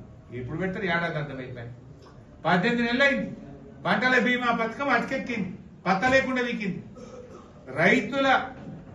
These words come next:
ప్రీమియం కూడా ప్రభుత్వమే కట్టదని చెప్పిండ్రు. ఏది రైతు ప్రీమియం కట్టలే, గవర్నమెంట్ ప్రీమియం కట్టలే,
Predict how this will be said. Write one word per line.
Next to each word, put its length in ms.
ప్రీమియం 560
కూడా 300
ప్రభుత్వమే 580
కట్టదని 480
చెప్పిండ్రు. 340
ఏది 200
రైతు 260
ప్రీమియం 380
కట్టలే, 360
గవర్నమెంట్ 480
ప్రీమియం 300
కట్టలే, 340